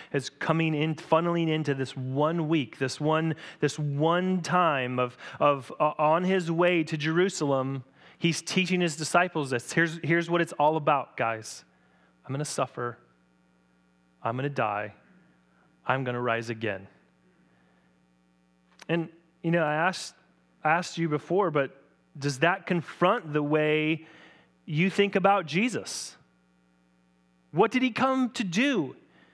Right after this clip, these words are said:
He came to suffer. And does it confront the way, does it confront your own discipleship? Do you balk at suffering?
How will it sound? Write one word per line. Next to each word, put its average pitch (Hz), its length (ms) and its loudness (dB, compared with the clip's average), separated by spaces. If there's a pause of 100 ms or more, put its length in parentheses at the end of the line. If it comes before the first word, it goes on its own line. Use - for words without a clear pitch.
(140)
He - 80 -20
came 220 180 2
to 196 80 0
suffer. 208 480 -2
And 175 160 0 (220)
does 226 180 2
it 262 160 -2
confront 254 560 2
the 285 80 0
way, 196 320 4
does 208 180 0
it 262 80 -4
confront 254 340 2
your 233 120 2
own 240 140 0
discipleship? 214 760 -2 (4000)
Do 170 100 2
you 254 220 2
balk 254 320 2
at 262 160 2
suffering? 151 640 -2